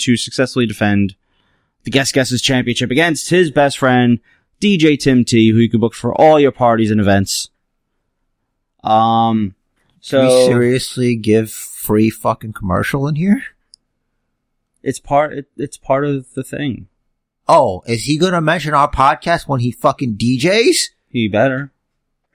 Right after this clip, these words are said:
Speaker 2: I hope so. I know where to find you, Timmy. I know where you are.
Speaker 1: Just follow the beard.
Speaker 2: You get one freebie.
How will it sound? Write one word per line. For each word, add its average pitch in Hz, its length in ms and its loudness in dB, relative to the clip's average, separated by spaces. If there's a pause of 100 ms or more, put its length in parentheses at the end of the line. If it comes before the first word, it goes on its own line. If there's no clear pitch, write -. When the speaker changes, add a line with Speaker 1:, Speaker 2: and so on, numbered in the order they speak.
(120)
Speaker 2:
I 151 240 6
hope - 200 4
so. 339 540 4 (420)
I 214 100 4
know 339 160 6
where 330 120 6
to 311 60 2
find 339 340 6
you, 285 120 2
Timmy. 277 460 4 (340)
I - 140 4
know 349 220 4
where 330 80 -2
you 359 160 4
are. 349 560 8 (600)
Speaker 1:
Just - 120 -14
follow 113 220 2
the 110 60 -4
beard. 104 340 0 (840)
Speaker 2:
You 127 120 -10
get 170 240 2
one 196 220 2
freebie. 151 600 0